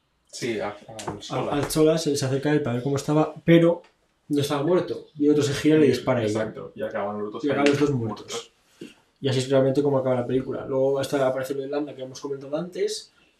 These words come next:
Speaker 2: que Aldo le marca en la frente
Speaker 1: Sí.
Speaker 2: la esvástica. Y así es como acaba la película, realmente.
Speaker 1: Sí, básicamente, la, la película acaba con, con el plano este, con el contrapicado estilo
Speaker 2: Otra
Speaker 1: maletero,
Speaker 2: vez, sí.
Speaker 1: que sale él y,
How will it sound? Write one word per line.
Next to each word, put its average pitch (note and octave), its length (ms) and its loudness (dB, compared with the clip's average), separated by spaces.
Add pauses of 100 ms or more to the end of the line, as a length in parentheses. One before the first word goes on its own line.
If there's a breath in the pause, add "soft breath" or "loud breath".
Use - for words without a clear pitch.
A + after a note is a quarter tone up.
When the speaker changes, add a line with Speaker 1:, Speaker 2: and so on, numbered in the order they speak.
(100)
Speaker 2:
que C3 220 0
Aldo C3 300 2
le B2+ 120 2
marca B2+ 280 -2
en C3 60 0
la C3 80 -4
frente C3 340 -6
Speaker 1:
Sí. - 100 -8
Speaker 2:
la B2+ 60 -4
esvástica. D3+ 500 -2 (800 soft breath)
Y C#3 60 -4
así C3 120 -2
es C3 60 -4
como D3+ 100 2
acaba B2+ 200 0
la - 60 -4
película, C3 360 -2
realmente. B2+ 360 -4
Speaker 1:
Sí, B2+ 120 -4
básicamente, C3 500 -2
la, C3 180 2
la B2 140 -4
película B2+ 460 -2
acaba C#3+ 360 2
con, C3+ 200 -4
con - 200 -6
el - 120 -8
plano C#3 340 -2
este, - 220 -16
con C#3 120 -16
el A#2+ 80 -20
contrapicado B2+ 600 -6
estilo C3+ 240 -6
Speaker 2:
Otra B2+ 100 -10
Speaker 1:
maletero, B2+ 360 -2
Speaker 2:
vez, - 140 -12
sí. - 400 -6
Speaker 1:
que - 120 -10
sale A2+ 480 -4
él D#3+ 400 -2
y, A2 640 -4